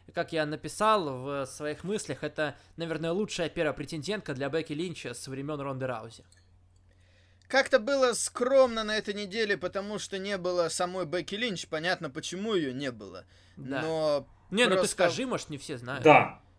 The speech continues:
Speaker 2: Но это из-за тех новостей, да, из-за Сета Роллинса и Бекки Линч, э, они, э, будут мужем и женой. И, в общем-то, поэтому ни то-,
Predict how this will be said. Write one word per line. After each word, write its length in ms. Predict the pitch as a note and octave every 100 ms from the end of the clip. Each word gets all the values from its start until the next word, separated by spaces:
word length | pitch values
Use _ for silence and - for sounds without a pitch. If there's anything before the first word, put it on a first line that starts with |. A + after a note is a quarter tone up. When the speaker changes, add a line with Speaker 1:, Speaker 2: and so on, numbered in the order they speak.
| _ A#2
Speaker 2:
Но 220 | C3 D3+
это 180 | G#3+ B3 A3+
из-за 220 | D#3+ F#3+
тех 260 | - A3 G#3
новостей, 580 | G3 F3+ - G#3+ B3
да, 220 | E3 E3 D3
из-за 220 | C3+ D3+
Сета 320 | - G3+ F#3
Роллинса 460 | E3+ A3 G#3+ D#3+ D3+
и 60 | C3
Бекки 320 | E3+ E3 D3+
Линч, 500 | D3+ G3+ G#3 - -
э, 400 | B2+ A#2+ A2+ -
они, 500 | C3 C3 D3 D3+ B2+ - - - -
э, 800 | G#2+ A#2 A#2+ A#2 A2+ A#2 A2+ A2+ A2 A2 B2
будут 440 | C3 F3 D#3 -
мужем 440 | E3+ F#3 D3+ D3+
и 20 | D3+
женой. 560 | D#3+ E3+ A3 B3 F3+ _ _ _ _ _ _ _ _
И, 240 | B2+ C#3 C#3+
в 80 |
общем-то, 400 | F3+ F#3 F3 E3
поэтому 400 | D#3 F3+ G#3 F3+
ни 140 | F3 E3+
то-, 260 | G3+ G3